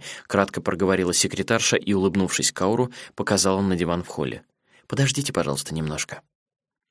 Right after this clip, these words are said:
Кауру сел на диван и стал ждать, когда придет человек по имени Амано. Оглядываясь по сторонам, он испытывал поразительное ощущение, ведь отец уже более двадцати лет назад поступил сюда на работу.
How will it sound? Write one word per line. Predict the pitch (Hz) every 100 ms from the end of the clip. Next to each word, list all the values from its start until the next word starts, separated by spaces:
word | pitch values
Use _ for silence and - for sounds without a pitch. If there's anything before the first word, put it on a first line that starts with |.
| _ _ - - -
Кауру | - 135 127
сел | 104 110
на | 98 98
диван | 101 117
и | 92
стал | - 87 82
ждать, | 92 104 -
когда | 87 80
придет | 82 87 82 -
человек | 92 82 90 -
по | 82
имени | 76 82 80 -
Амано. | 82 76 67 50 - _ _ _ _ _ - - -
Оглядываясь | - 101 113 110 107 101
по | 107
сторонам, | - 104 107 120 120 - - - _
он | 110 117
испытывал | 113 - 123 120 113 110
поразительное | - 110 104 104 104 101 104
ощущение, | - 110 - 101 73 65
ведь | 80 95
отец | - - 123 98
уже | 90
более | 85 104 104 95
двадцати | 87 98 - 104 -
лет | 107 92 85
назад | 85 90 123 - - - -
поступил | - - - 104 92
сюда | - 104
на | 98 101
работу. | 104 107 92 -